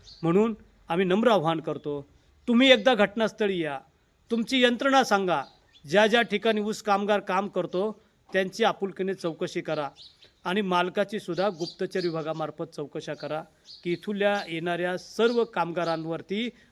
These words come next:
अन्याय अत्याचार कोण करतंय का. शेवटचं मी तुम्हाला सांगू इच्छितो, या मातृभूमीमध्ये शेतकरी हा सगळ्यांचा पोशिंदा आहे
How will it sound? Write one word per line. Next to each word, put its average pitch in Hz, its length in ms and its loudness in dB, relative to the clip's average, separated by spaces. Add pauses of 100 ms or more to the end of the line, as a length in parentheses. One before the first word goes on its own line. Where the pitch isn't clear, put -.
अन्याय 233 320 2
अत्याचार 185 540 0
कोण 170 300 -8
करतंय 165 400 -4
का. 139 240 -6 (1200)
शेवटचं 262 500 6
मी 254 120 -2
तुम्हाला 220 320 -4
सांगू 180 280 -4
इच्छितो, 175 440 -10 (600)
या 240 200 6
मातृभूमीमध्ये 214 1040 0 (1400)
शेतकरी 185 500 -4
हा 175 140 -2
सगळ्यांचा 175 580 -6
पोशिंदा 170 500 -4
आहे 151 160 0